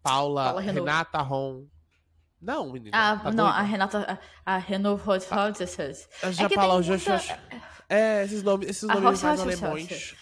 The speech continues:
Speaker 2: É.
Speaker 1: Enfim, ela.
Speaker 2: Essa, essa galera
Speaker 1: E,
Speaker 2: aí.
Speaker 1: e aí meio que vai deixando a gente meio desmotivado, né, amiga? Da, do Ben vencer no final. Aí eu falei, não, o Ben não vai, vai, vai sair uma pessoa ali, menos o Fred, né? E saiu ele, eu fiquei passada. Eu falei, não, mentira que saiu ele.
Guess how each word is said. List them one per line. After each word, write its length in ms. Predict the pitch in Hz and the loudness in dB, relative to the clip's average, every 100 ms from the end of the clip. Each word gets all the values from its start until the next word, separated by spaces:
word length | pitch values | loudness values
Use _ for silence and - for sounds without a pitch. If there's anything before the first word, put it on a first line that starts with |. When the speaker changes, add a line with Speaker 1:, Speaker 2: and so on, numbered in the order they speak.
| - - - - - - | -20 -20 -20 -20 -20 -16
Speaker 2:
É. 280 | 262 247 202 - - - - _ - - - _ - - | -12 -10 -12 -16 -20 -20 -20 _ -20 -20 -20 _ -20 -16
Speaker 1:
Enfim, 280 | 240 247 170 | -12 -8 -4
ela. 280 | 156 139 120 | -4 -4 -6
Speaker 2:
Essa, 120 | 120 | -8
essa 180 | 302 320 | -8 -6
galera 400 | 302 294 254 262 | -2 -2 0 -2
Speaker 1:
E, 40 | 233 | -4
Speaker 2:
aí. 320 | 190 165 - _ _ _ - - - - | -8 -10 -16 _ _ _ -20 -20 -20 -16
Speaker 1:
e 120 | 170 | -8
aí 140 | 180 185 | -6 -4
meio 180 | 190 190 | -4 -4
que 100 | 202 | -4
vai 120 | 214 | -2
deixando 300 | 208 220 202 | -2 -2 -6
a 40 | |
gente 240 | 196 202 - | -6 -10 -10
meio 220 | 196 202 | -8 -8
desmotivado, 560 | 190 208 220 285 202 175 | -8 -10 -8 -4 -2 -2
né, 80 | 208 | -4
amiga? 280 | 180 156 156 | -4 -6 -6
Da, 420 | 135 123 143 165 - | -12 -20 -6 -6 -4
do 120 | 151 | -6
Ben 140 | 156 151 | -4 -4
vencer 340 | 143 - 151 | -4 -4 -4
no 80 | 139 | -6
final. 380 | - 143 139 143 - - - - - | -10 -10 -8 -10 -18 -20 -20 -20 -8
Aí 100 | 370 | -6
eu 40 | 370 | -2
falei, 240 | 466 427 | -2 -2
não, 220 | 440 339 | -2 -2
o 20 | |
Ben 200 | 220 254 | 0 0
não 100 | 381 | 0
vai, 140 | 392 427 - 220 | -2 -2 -4 -6
vai, 200 | 240 254 | -4 -4
vai 120 | 262 | -4
sair 200 | 269 285 | -4 -6
uma 100 | 339 | -6
pessoa 340 | 339 320 302 | -8 -10 -8
ali, 100 | 262 | -8
menos 300 | 262 262 311 | -6 -6 -6
o 60 | 403 | -12
Fred, 420 | - 175 147 143 | -8 -6 -6 -8
né? 260 | 151 156 202 | -10 -10 -10
E 80 | 277 | -10
saiu 380 | - 392 392 | -4 2 4
ele, 220 | 403 233 226 | 4 0 -2
eu 40 | |
fiquei 160 | - 226 | -4 -10
passada. 360 | 262 - 254 | -10 -8 -6
Eu 40 | 196 | -6
falei, 160 | 196 165 | -6 -4
não, 200 | 147 135 | -4 -4
mentira 400 | 156 - 339 160 | -6 -8 -10 -10
que 120 | - | -12
saiu 260 | 160 143 | -12 -10
ele. 280 | 123 113 120 | -12 -14 -18